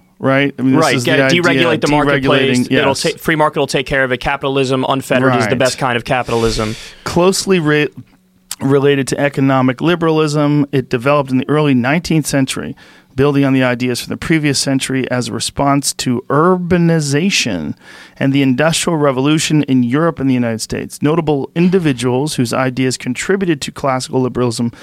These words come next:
Speaker 1: include John Locke, John Baptista, uh, Sa-, John Baptista Say, I don't know who that is,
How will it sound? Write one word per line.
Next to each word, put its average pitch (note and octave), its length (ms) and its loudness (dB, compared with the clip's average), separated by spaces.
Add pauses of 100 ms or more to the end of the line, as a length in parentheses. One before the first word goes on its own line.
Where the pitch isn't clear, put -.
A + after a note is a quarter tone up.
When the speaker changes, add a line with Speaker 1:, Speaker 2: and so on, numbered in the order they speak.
(220)
Speaker 1:
include - 460 -4
John A#2 340 -2
Locke, E3 360 0
John B2+ 400 2
Baptista, D3 840 -2 (720)
uh, B2+ 300 2
Sa-, - 260 -2 (140)
John B2 260 -2
Baptista B2+ 580 -6
Say, C3+ 640 0 (180)
I B2 60 -4
don't B2 120 0
know A#2+ 80 0
who A2+ 80 -6
that B2 160 -2
is, G#2+ 160 -6